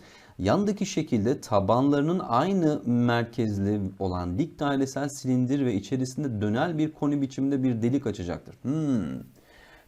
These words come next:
Bir silindirin içerisine koni şeklinde, dönel koni olacak şekilde bir şekil açıyor. Delik açıyor. Silindirin diyor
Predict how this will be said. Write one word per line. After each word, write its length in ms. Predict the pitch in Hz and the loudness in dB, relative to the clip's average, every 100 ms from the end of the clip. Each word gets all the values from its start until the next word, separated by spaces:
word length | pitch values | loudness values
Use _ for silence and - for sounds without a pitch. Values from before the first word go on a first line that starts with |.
| - | -4
Bir 120 | 165 | -2
silindirin 500 | 127 180 170 143 120 | -2 -2 0 2 0
içerisine 580 | 104 113 104 143 180 190 - _ _ _ - | 0 -2 -2 0 0 -2 -10 _ _ _ -4
koni 340 | 175 147 135 - | 2 2 2 -4
şeklinde, 720 | - 123 113 120 120 160 185 131 110 | -4 -2 0 0 2 2 0 -6 0
dönel 280 | 120 147 160 | 2 2 0
koni 340 | 147 123 165 - | 0 0 -2 -4
olacak 360 | 131 127 131 131 | -2 0 0 0
şekilde 680 | 120 98 135 156 131 113 | -4 -2 -4 -4 -4 -4
bir 180 | 147 156 | -2 -2
şekil 520 | - - 151 147 127 | -4 -6 -6 -2 0
açıyor. 380 | 101 - 82 - - _ _ - - - - - _ | 0 -2 -4 -4 -10 _ _ -20 -20 -20 -20 -20 _
Delik 360 | 113 127 127 123 | 2 4 4 2
açıyor. 380 | 92 - 90 73 - | 0 0 -2 -2 -10
Silindirin 880 | - - 143 185 175 185 185 202 | -6 -2 0 0 0 0 0 0
diyor 380 | 151 98 95 156 | 2 2 2 0